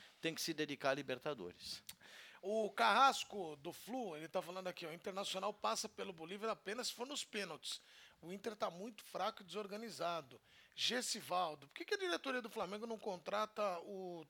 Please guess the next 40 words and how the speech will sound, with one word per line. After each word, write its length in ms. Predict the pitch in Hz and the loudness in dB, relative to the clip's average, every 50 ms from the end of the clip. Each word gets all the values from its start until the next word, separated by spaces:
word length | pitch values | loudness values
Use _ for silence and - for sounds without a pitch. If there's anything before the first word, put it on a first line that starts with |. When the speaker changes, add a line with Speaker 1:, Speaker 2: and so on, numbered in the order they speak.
| - 160 | -14 -8
Speaker 2:
Leonardo 520 | 165 190 185 180 208 226 254 220 202 214 | -4 -4 -2 0 2 0 0 0 -2 -4
Jardim, 440 | - 185 190 170 160 139 156 170 160 | 0 0 0 0 -2 -6 -10 -10 -10
técnico?" 520 | - - 175 165 165 - 160 135 123 - _ _ _ - - - - | -6 -4 0 0 0 0 -2 -14 -16 -16 _ _ _ -20 -20 -20 -20
Os 80 | - | -16
caras 220 | - - 226 208 - | -8 -6 -6 -4 -2
querem 200 | 233 220 220 208 | -4 -4 -4 -4
mandar 260 | 190 180 180 190 180 | -6 -4 -4 -4 -4
embora 200 | 165 170 185 170 | -2 -4 -4 -4
o 40 | 147 | -4
São 140 | 165 170 | -8 -10
Paulo. 260 | 147 - 151 147 143 135 - - - - - - - - - - - - - - - - | -10 -8 -10 -8 -6 -6 -4 -4 -6 -8 -10 -12 -12 -12 -14 -14 -14 -16 -16 -14 -14 -8
Já, 300 | - - 277 285 277 254 | 2 4 6 8 8 6
o 100 | 240 - | 6 4
São 140 | - 277 262 | 4 2 4
Paulo 260 | - - 285 277 254 | 4 4 4 4 4
já 160 | 208 - 285 277 | 4 4 4 4
foi, 260 | - 190 185 156 135 | 4 0 -4 -6 -6
pelo 240 | - - 160 160 147 | -4 -6 -8 -6 -6
jeito 300 | - 135 135 - - 131 | -8 -8 -8 -10 -10 -10
aí. 120 | 120 - - - - - - - | -10 -10 -12 -16 -18 -16 -12 -6
O 180 | - 226 254 262 | -4 0 6 8
Speaker 1:
Não, 0 | |
mas 180 | 269 262 233 220 | 10 10 10 10
ele 60 | 247 | 8
Speaker 2:
Adriel 240 | 214 202 214 208 214 | 10 12 12 12 12
Speaker 1:
não 160 | 247 277 285 | 12 10 10
tem 240 | - - 202 202 214 | 10 8 8 8 8
o 40 | 220 | 6
carinho 320 | - - 240 190 196 214 | 8 6 8 8 6 4
da 80 | 233 233 | 4 4
torcida. 280 | - 277 170 143 147 | 4 2 4 6 6
Speaker 2:
É, 40 | 143 | 6
Speaker 1:
Ontem 120 | 294 - 233 | 8 6 6
ele 60 | 214 | 6
Speaker 2:
não 40 | - | 8
Speaker 1:
foi 100 | 233 208 | 8 10
Speaker 2:
tem. 60 | - | 10
Speaker 1:
chamado 360 | 214 196 185 185 180 180 175 | 8 10 10 8 8 8 6
de 80 | 170 156 | 4 4
burro 400 | 123 120 143 175 208 220 254 | 2 2 2 4 4 2 0